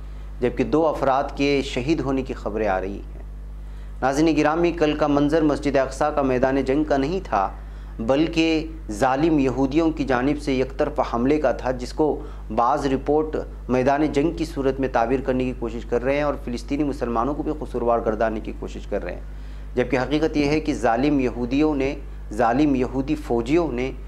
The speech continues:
नमाज़ पढ़ते वक्त अचानक मुसलमानों पर हमला कर दिया था और नमाज़ पढ़ते हुए आंसू गैस की शेलिंग की थी, जिसकी वजह से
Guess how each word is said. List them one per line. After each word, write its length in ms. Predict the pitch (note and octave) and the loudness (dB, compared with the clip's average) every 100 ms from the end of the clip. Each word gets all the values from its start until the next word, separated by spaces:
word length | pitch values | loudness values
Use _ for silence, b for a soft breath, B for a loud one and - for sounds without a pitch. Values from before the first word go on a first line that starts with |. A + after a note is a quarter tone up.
| B B - | B B 0
नमाज़ 360 | A2+ C#3+ E3+ | 2 2 2
पढ़ते 280 | D#3+ C3 C#3 | 0 0 0
वक्त 240 | C3+ D3 - | 0 0 -4
अचानक 460 | A#2+ C3 D#3+ F3+ | 0 2 2 0
मुसलमानों 460 | D3+ C3+ B2 A#2 B2 | -2 -2 0 0 -2
पर 140 | A#2+ | -4
हमला 280 | - A2 A#2 | -6 -2 0
कर 160 | A2+ B2 | 0 0
दिया 200 | A#2+ B2 | 2 0
था 140 | C#3+ | 0
और 100 | C#3+ A#2 | -2 -2
नमाज़ 360 | A2+ C3 E3 | 0 0 0
पढ़ते 280 | - B2+ C#3+ | -2 -4 -2
हुए 100 | C#3 | -2
आंसू 320 | A2+ G#2 A#2 | -2 -4 -6
गैस 180 | B2 A#2 | -6 -6
की 100 | B2 | -8
शेलिंग 360 | - G2+ A#2 B2+ | -8 -8 -6 -6
की 120 | C#3 | -6
थी, 140 | E3+ | -6
जिसकी 280 | C#3+ - A#2+ | -8 -8 -4
वजह 220 | A2+ B2 | -4 -4
से 220 | A#2+ G#2+ | -6 -8